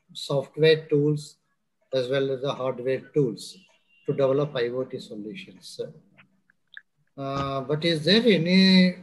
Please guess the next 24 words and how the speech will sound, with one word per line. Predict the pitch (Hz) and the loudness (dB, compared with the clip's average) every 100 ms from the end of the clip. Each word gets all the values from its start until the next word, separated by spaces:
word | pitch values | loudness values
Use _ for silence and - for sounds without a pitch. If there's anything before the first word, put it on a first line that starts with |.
| - | -14
you | |
know, | 156 196 185 - - | -6 -6 -6 -14 -18
uh, | 147 _ - | -18 _ 0
proven | 196 240 254 220 | 4 4 4 4
procedures? | 131 120 - 120 107 107 - - _ _ _ _ _ _ | 2 -2 -4 -4 -6 -8 -12 -18 _ _ _ _ _ _
Because | 147 170 160 | 0 4 4
I | 143 | 4
saw | - 160 156 | 0 -2 0
many | 147 147 | 0 0
companies, | 147 143 139 135 139 135 - | -2 -4 -4 -6 -4 -6 -6
my | 135 123 | -10 -10
friends | - 127 127 123 | -4 -2 -2 -6
and | 135 123 | -8 -6
others, | 120 131 123 | -4 -2 -2
they | 107 123 | -2 -2
are | 127 127 117 - _ _ _ - | 0 -4 -8 -16 _ _ _ 0
doing | 135 135 143 | 4 4 4
it | 143 - _ 143 | 2 -2 _ -2
on | 131 127 | -2 -2
their | 123 131 | 0 0
own | 117 110 120 139 147 147 | 0 -2 0 4 4 4
trial | - 127 127 | 0 0 2
and | 135 127 | 0 0
error | 123 117 | -2 -2